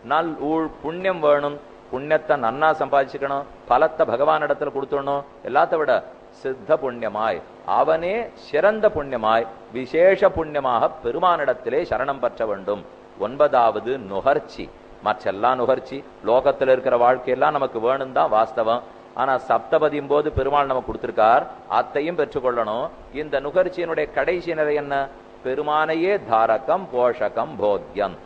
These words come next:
உண்ணும் சோறு, பருகு நீர், தின்னும் வெத்தலையா அனுபவிப்பது நுகர்ச்சி. அறிவு, புத்தி, எத்தனையோ ஐயாயிரத்தை பத்தி இல்ல, ஏதோ அஞ்சை பத்தி இல்ல, அறிய வேண்டிய ஐந்தை பற்ற அறிவு.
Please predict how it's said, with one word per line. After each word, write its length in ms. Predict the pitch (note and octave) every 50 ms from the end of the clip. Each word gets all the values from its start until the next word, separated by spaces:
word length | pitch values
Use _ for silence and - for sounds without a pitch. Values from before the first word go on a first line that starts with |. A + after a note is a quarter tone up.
| - - - -
உண்ணும் 360 | C3 D3+ F3 F3+ F3+ F3 E3
சோறு, 360 | A2+ C#3+ C#3+ C#3 C3+ C3 B2+
பருகு 360 | B2 B2 B2 C3 D3 C3 C3 B2+
நீர், 200 | B2+ B2 A#2+ - -
தின்னும் 320 | - A#2+ B2 B2 A#2+ A#2 G#2
வெத்தலையா 380 | G#2 G2+ - - B2 C3+ D#3
அனுபவிப்பது 680 | F#3 F#3 E3 D#3 D#3+ D3 D3 C3+ C3+ B2+ - B2+ C#3 D#3
நுகர்ச்சி. 560 | C3+ A2+ G#2+ A#2+ - - - - A2 G2 D#2+ - - - - - - -
அறிவு, 500 | - A#2 D3+ F3+ F#3+ F#3 C#3+ B2 G2 - - - - - -
புத்தி, 400 | G#2 C#3 D3+ B2+ G2 C3+ A#2 F2 - - - - - -
எத்தனையோ 680 | - A2+ A#2+ A#2+ - - D3 C#3 - - D3 D3 D#3 D#3
ஐயாயிரத்தை 680 | C3+ A2+ A#2+ C3 C#3+ D3 D3 D3 D3 C#3+ C#3+ C#3+ - C3+
பத்தி 280 | B2+ C#3 C3+ - C#3+
இல்ல, 200 | C#3 C#3 C#3 D3
ஏதோ 380 | C#3 A#2 A#2+ C3 C#3+ C#3 D3+ D3
அஞ்சை 220 | C#3 C3+ C3 C#3
பத்தி 220 | C3 C#3 C3 C#3 C#3
இல்ல, 260 | C3 B2+ B2 G2+ F2+ - - - - - -
அறிய 460 | - G#2 A#2 B2 C#3 D3 D3 D3+ D3+
வேண்டிய 540 | D3 D#3 D#3+ E3 E3 E3+ E3+ F3 G3 G#3 F#3+
ஐந்தை 440 | D3+ C#3 D3 D3+ D#3 D#3 D3+ D3+ C#3+
பற்ற 400 | C#3+ - C3 B2+ - - E3+ D3+
அறிவு. 300 | B2 A#2+ A#2+ A2 G2